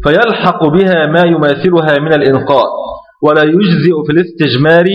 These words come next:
أقل من ثلاثة أحجار، من ثلاثة مسحات، لحديث سلمان رضي الله عنه نهانا، يعني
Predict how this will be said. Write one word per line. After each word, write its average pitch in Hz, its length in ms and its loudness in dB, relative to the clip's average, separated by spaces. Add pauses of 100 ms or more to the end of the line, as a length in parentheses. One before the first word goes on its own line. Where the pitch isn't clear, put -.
(120)
أقل 170 340 0 (320)
من 165 220 0
ثلاثة 156 440 0 (300)
أحجار، 156 460 2 (1900)
من 135 100 0
ثلاثة 156 600 0
مسحات، 151 560 0 (380)
لحديث 156 840 0
سلمان 143 460 2
رضي 135 340 0
الله 139 300 0
عنه 156 220 0 (480)
نهانا، 156 600 2
يعني 143 360 0